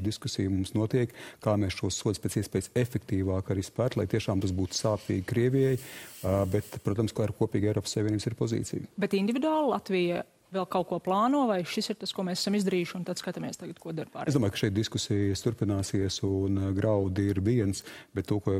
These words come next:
Speaker 1: premjeras kundze šeit arī norādīja, nu, mēs esam arī aizlieguši, piemēram, tos pašus ar Krievi-, Krievijas numurus šeit, ā, Latvijā, tā kā ir soļi vēl spērti, kas ir darīti, tā kā absolūti sekos vēl nākošie soļi, kas, ā, nu, teiksim tā, arī parādīs mūsu pozīciju.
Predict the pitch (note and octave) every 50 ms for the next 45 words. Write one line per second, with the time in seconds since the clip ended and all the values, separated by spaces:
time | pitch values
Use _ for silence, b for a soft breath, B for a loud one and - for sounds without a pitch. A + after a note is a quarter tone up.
0 | F#2+ - A2 G#2 G2+ G2 F#2+ F#2+ - - - B2 - A2 G#2 G2+ - - G2+ F#2+
1 | F#2 G2+ F#2+ G2 F#2+ G2 F#2+ F2+ - - - - A2+ G#2 G2 F#2+ G#2+ A#2+ A2+ G2+
2 | G2 G2 F#2+ F#2+ F#2+ F#2+ F#2+ F#2+ G2 G2 G2 G2+ G2+ - - - G2 F#2+ G2 F#2+
3 | G2 F#2+ F2+ B B B B B B B B - G#2+ A2 F#2+ F#2+ G2+ G2 F#2 F2+
4 | - - G#2+ G2 G2 F#2+ G2 F#2+ F2+ - F#2+ F#2+ - - G#2 G2+ F#2+ - - -
5 | F2+ - A#2+ G#2+ G2+ F#2+ G2 - - A2 A2 A2 G2+ G2 G#2+ - - A#2 A2 A#2
6 | B2 A#2+ A2+ G#2 - - - - A2+ G#2 G2 - G#2+ G2+ G2+ G2 G2+ G#2+ A2 -
7 | A#2 G#2+ F#2+ F#2 - G2 F#2+ - G#2 G#2 A2 F2+ - - - - A2+ G#2+ F#2+ G2
8 | F#2+ G#2+ A2 G2 F2 - - - A2 G#2+ A2 - - - F#2+ - G2 G2 G2+ G2
9 | G2 - - F#2 - - - - - _ - A2+ A#2 - - A#2 G#2 G#2 G#2+ A2
10 | - - A2+ G#2+ - - G2 - - G#2+ G2 G#2 A2 A#2 - - G#2 F#2+ - -
11 | G#2 F#2 - - A2 G#2 G#2 G2+ A2 - B B B B B B B - G#2+ G#2
12 | - - - G#2 G2 G2 G2 G2 G2 F#2+ F2+ G2 G2 G2+ G2 - F#2+ - - G2
13 | - A2 G2+ F#2+ F2+ F#2 - - G#2 G2+ G2 - - - - A2 G#2+ G2 G2 G2+
14 | G2 - A2+ G#2+ - B2+ A2 A2 G2 G2+ - - - -